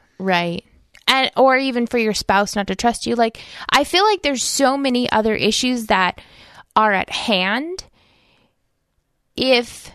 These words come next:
that is the rule that we absolutely have to put in place, even though we know it's in some ways harming somebody else from an opportunity. And so if me as your wife I believe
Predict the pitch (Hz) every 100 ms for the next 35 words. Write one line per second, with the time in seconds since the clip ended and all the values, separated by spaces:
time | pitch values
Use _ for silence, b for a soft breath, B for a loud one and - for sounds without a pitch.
0 | - 220 226 226 226 214 202 202 202 208
1 | 202 202 180 185 - 196 190 185 - 175
2 | - 170 180 - - - 196 - - -
3 | _ _ _ _ _ _ 240 254 262 247
4 | 220 208 202 196 185 185 175 - - -
5 | _ _ - 262 254 440 440 247 233 -
6 | 269 294 254 240 247 226 220 240 - 226
7 | 214 202 208 208 277 339 240 190 208 -
8 | _ _ _ _ _ _ _ _ _ _
9 | _ _ - 233 226 - 240 226 226 -
10 | 226 - b b _ 233 262 294 285 226
11 | 240 254 226 180 180 208 - _ _ _
12 | _ _ _ _ 220 214 226 220 208 214
13 | 214 208 202 190